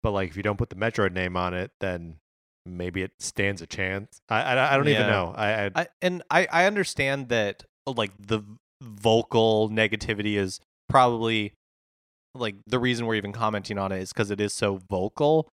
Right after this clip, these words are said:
Speaker 1: Yeah.
Speaker 2: And that it doesn't necessarily repre-, 'cause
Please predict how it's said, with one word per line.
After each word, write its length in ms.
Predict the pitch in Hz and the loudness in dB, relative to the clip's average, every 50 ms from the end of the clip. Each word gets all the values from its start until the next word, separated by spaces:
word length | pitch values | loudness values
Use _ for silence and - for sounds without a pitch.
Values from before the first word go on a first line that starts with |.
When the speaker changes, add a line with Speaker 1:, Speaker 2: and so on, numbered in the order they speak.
| _ _ - | _ _ -4
Speaker 1:
Yeah. 240 | 101 98 90 85 85 - _ | 0 0 0 0 -2 -4 _
Speaker 2:
And 240 | 127 123 120 113 107 | 4 4 4 4 2
that 280 | 113 117 113 110 120 117 | -2 -2 2 2 2 2
it 60 | 104 | 2
doesn't 280 | 113 117 107 120 120 110 | 0 0 -2 -2 -4 -2
necessarily 460 | 110 107 - - 113 107 107 104 101 | -2 -2 0 0 -2 -2 -2 -4 0
repre-, 380 | 98 107 98 - - 107 - - | 2 0 2 2 0 -4 -4 -6
'cause 140 | 131 131 | -8 -8